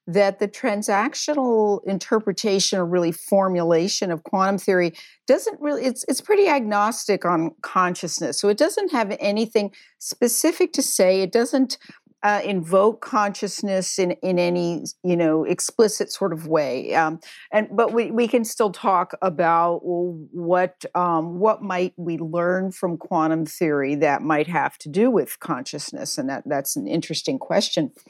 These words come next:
Um, but as to the, the transactional interpretation itself, you had mentioned that, that some physicists think that quantum theory isn't, isn't a complete theory. And,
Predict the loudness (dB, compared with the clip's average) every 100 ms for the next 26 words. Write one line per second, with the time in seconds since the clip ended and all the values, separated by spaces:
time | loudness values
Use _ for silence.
0 | -20 -20 -20 -12 2 2 2 -4 -4 2
1 | 4 4 2 -2 -6 0 2 2 2 0
2 | -2 -2 0 0 0 0 -2 -6 -6 -2
3 | 0 0 -2 -2 -2 -4 -4 -4 -4 -6
4 | -6 -2 2 2 2 -4 _ _ -20 _
5 | 2 4 4 2 0 -2 -2 -2 0 2
6 | 2 0 0 0 0 -2 -6 -6 -2 -2
7 | -2 -4 -4 -4 -2 0 0 -2 -2 0
8 | 2 0 -4 _ _ _ 0 2 4 0
9 | -2 0 2 2 2 0 -2 -6 0 0
10 | 2 -2 -2 -4 0 -2 -2 -2 0 0
11 | -2 -4 -12 -20 -20 -20 0 2 4 2
12 | 0